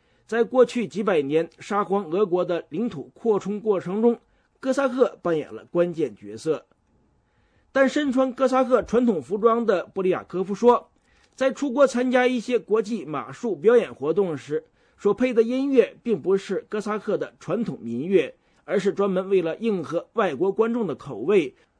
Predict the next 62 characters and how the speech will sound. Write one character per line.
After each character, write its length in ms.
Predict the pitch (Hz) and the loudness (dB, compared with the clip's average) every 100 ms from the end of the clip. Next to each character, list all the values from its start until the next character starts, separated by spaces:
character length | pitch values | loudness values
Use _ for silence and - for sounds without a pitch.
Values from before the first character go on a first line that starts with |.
| _ | _
主 100 | 247 | 4
要 180 | 285 262 | 6 8
以 220 | 233 240 | 6 2
演 280 | 190 151 139 | 2 2 4
奏 320 | 226 202 - _ _ _ _ | 4 4 2 _ _ _ _
《卡 200 | - 120 | -12 -8
秋 180 | 240 240 | -4 2
莎》 240 | 247 247 - | 6 4 2
和 380 | - 175 202 - | -4 -2 -2 -2
莫 160 | 226 | -2
斯 100 | 208 | -2
科 120 | - 233 | 2 0
郊 240 | 254 254 | 2 2
外 180 | 269 202 | 2 2
的 120 | 143 | -2
晚 280 | 127 113 117 | -4 -8 -2
上 220 | 226 196 | 0 0
等 180 | 127 110 | -4 -6
音 140 | 143 | -4
乐 160 | 147 127 | -2 -4
为 220 | 110 120 | -4 -8
主。 280 | 104 113 107 _ _ _ _ _ _ _ - | -10 -16 -18 _ _ _ _ _ _ _ -4
波 100 | 156 | 0
利 100 | 156 | 0
亚 120 | 104 | -2
科 240 | - 156 | -6 -8
夫 100 | 147 | -8
说， 320 | 160 196 208 - _ _ _ | 0 2 2 -4 _ _ _
俄 140 | 220 294 | -4 -2
罗 120 | 320 | -2
斯 120 | 262 | -2
的 140 | 247 240 | 0 2
马 180 | 208 | 2
术 180 | 196 254 | 2 0
文 160 | 214 233 | 0 0
化 280 | 240 214 - | 0 0 -2
曾 240 | - 185 | -8 -10
体 220 | - 131 | -8 -12
现 200 | 123 175 | -6 -2
了 80 | 170 | -2
过 240 | 151 214 202 | 0 2 2
去 320 | 208 208 - _ _ | 0 -4 -4 _ _
沙 260 | - 233 233 | -6 0 2
俄 180 | 175 226 | 2 -2
帝 260 | - 208 | -2 -4
国 160 | 127 147 | -2 -4
的 100 | 120 | -4
强 320 | - 107 120 | -12 -14 -10
悍。 300 | 151 180 135 _ _ _ | -2 -2 -2 _ _ _
在 300 | _ 170 170 - | _ -2 -2 -4
苏 180 | - 226 | -4 0
联 180 | 175 165 | 0 0
时 160 | 160 | -6
代， 240 | 147 156 - _ _ _ | -4 -4 -4 _ _ _
马 200 | 180 170 | -4 -2
术 200 | 175 294 | 0 0
文 180 | 214 226 | 0 0
化 220 | 247 185 | 0 0
并 180 | 151 180 | -2 -6
不 140 | 139 160 | -4 -2
流 180 | 185 | -2
行， 260 | 208 - 165 | -2 -4 -8